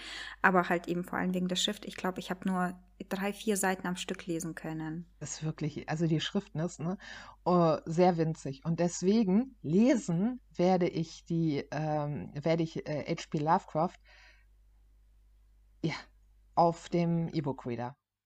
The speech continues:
Speaker 2: Weil, äh, und da bist du, wie du es gesagt hast, da, da ist halt nur die Geschichte wichtig und dass ich das gut lesen kann.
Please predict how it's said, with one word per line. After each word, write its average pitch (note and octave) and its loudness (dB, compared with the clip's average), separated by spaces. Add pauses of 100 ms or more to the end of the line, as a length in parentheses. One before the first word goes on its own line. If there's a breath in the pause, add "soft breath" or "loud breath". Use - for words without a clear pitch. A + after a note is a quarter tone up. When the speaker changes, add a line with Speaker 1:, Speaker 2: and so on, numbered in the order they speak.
(160)
Speaker 2:
Weil, D#3 2 (180)
äh, - -12 (1040)
und G3 4
da F#3 6 (180)
bist - 0
du, G3+ 0
wie A3+ 4
du C4 2
es C4 -4
gesagt A3 2
hast, E3 -4
da, G#3+ 4
da F#3+ 4
ist A3 -2
halt G3 2
nur G3+ 4
die G#3 0
Geschichte F#3+ 0
wichtig - -12
und F3+ 2
dass E3+ 4
ich F3 0
das - -4
gut G3+ 2
lesen G#3+ 2
kann. A#2 -10